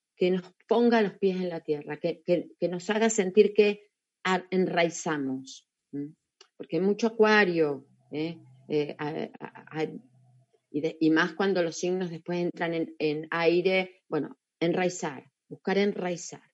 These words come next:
Bueno, y a fines de septiembre sucede que Marte entra en Libra.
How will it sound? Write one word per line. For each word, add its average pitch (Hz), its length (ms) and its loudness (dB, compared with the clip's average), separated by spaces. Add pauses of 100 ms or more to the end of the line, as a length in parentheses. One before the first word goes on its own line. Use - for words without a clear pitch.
(960)
Bueno, 214 360 4 (540)
y 277 340 8
a 214 100 2
fines 302 380 4
de 269 120 4
septiembre 262 1200 6 (1400)
sucede 302 580 2
que 254 160 8
Marte 247 800 4
entra 233 840 4
en 190 460 0
Libra. 135 720 0